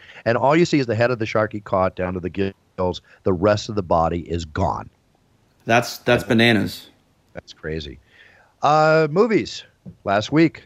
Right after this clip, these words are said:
Speaker 1: they released Dumbo, the classic
Speaker 2: Oh.
Speaker 1: Disney story, um, which my brother Michael Buffer is, is prominently featured in as the Circus Barker.
Speaker 2: Wow, I didn't know that.
Speaker 1: Yeah, he's in the film. He, uh, we, he went, made this film last year,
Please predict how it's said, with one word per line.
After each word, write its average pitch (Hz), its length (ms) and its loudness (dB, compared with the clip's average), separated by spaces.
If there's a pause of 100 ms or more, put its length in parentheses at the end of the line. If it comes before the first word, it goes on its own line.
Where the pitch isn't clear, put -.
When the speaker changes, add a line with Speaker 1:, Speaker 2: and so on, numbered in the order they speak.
(120)
Speaker 1:
they 92 120 0
released 98 340 0
Dumbo, 123 480 2 (300)
the 85 200 -6
classic 98 440 2
Speaker 2:
Oh. 95 60 -6
Speaker 1:
Disney 107 300 0
story, 95 640 0
um, 82 400 -6 (320)
which 92 160 -6
my 95 100 0
brother 101 240 2
Michael 98 300 0
Buffer 95 400 0
is, - 180 -6
is 85 160 -4
prominently 95 460 0
featured 135 360 -2
in 76 140 -4
as 78 140 -6
the 80 340 -4
Circus 92 380 -2
Barker. 123 440 -2 (140)
Speaker 2:
Wow, 156 640 2
I 151 80 4
didn't 233 140 6
know 294 160 2
that. 131 320 -2 (420)
Speaker 1:
Yeah, 180 320 4
he's 110 260 -4
in 113 120 -6
the 117 80 -10
film. 131 360 -4
He, 101 360 -2
uh, 95 160 2
we, 95 280 -2
he 98 160 -6
went, 101 220 -2
made 104 160 0
this 113 140 -4
film 113 320 2
last 104 340 0
year, 101 320 0